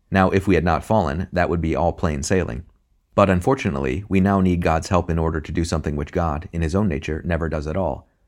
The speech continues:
to surrender, to suffer, to submit, to die. Nothing in God's nature corresponds to this process at all, so that the one road for which we now need God's leadership most of all is a road God, in his own nature, has never walked.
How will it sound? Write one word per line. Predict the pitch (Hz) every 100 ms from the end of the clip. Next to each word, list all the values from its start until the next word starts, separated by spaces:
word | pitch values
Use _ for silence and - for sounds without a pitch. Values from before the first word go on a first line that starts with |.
| -
to | 85
surrender, | - 82 78 60 - _
to | 82
suffer, | - 85 - 82 -
to | 78
submit, | - 80 85 73 - _
to | 76
die. | 82 78 64 - _ _ _ _ _
Nothing | 104 117 131 120
in | 95
God's | 90 85 82
nature | 92 92 73
corresponds | - 92 82 - 87 82
to | -
this | 76 78
process | - 73 73 71
at | 69
all, | 78 62 - _ _
so | -
that | 104 95
the | 101
one | 113 101
road | 98 101
for | 98 90
which | 92 -
we | 87
now | 85 87
need | 87 85
God's | 82 80
leadership | 87 87 80 78
most | 87 82 -
of | 87
all | 90 82 90
is | 87
a | 85
road | 85 78
God, | 76 92 80 82
in | -
his | 85 78
own | 78
nature, | 85 107 73 80
has | 82
never | 80 76 78
walked. | 92 64 -